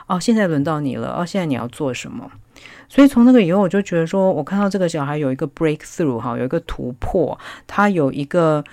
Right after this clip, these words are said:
开始自我，自己感觉到我能够做一件事情，这是一件多么骄傲的事情，我能够自己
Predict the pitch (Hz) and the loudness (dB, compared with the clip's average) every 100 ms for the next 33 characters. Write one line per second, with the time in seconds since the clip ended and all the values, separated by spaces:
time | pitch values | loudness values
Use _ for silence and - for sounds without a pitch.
0 | - _ - - 190 190 - 139 110 - | -20 _ -6 0 0 0 -2 -2 -4 -8
1 | _ - - 196 165 135 120 98 101 - | _ -20 -8 -2 -2 0 0 -2 -4 -6
2 | 214 151 143 139 123 143 139 175 151 143 | -6 -4 -2 -2 -2 -2 0 2 2 -2
3 | - - - 165 151 165 226 214 - - | -10 -12 -2 0 2 0 2 2 0 -8
4 | 226 185 160 - 185 170 190 165 151 143 | 0 0 0 -2 -2 -2 -6 -6 -2 -2
5 | 143 170 185 160 185 170 151 196 180 151 | -2 -4 -4 -4 -2 -4 -2 -2 0 -2
6 | 135 156 156 147 135 135 160 - 143 - | -2 -2 0 -2 -2 -4 -6 -6 -8 -8
7 | - - 165 170 196 240 214 - 214 - | -14 -4 -2 0 4 4 2 0 -4 -4
8 | 151 | -6